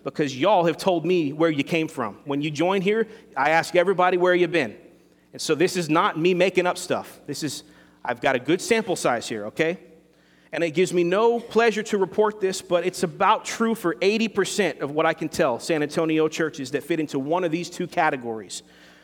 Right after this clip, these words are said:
About half of the churches in this city are old, traditional, declining, and still fighting over music styles,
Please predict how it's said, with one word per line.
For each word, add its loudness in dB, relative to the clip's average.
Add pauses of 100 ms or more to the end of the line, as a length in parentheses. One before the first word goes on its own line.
(120)
About 0
half 0 (200)
of 0
the 0
churches -2
in 0
this 0
city -2 (600)
are 2
old, 2
traditional, -2
declining, -2
and -4
still -2
fighting -2
over -2
music -4
styles, -6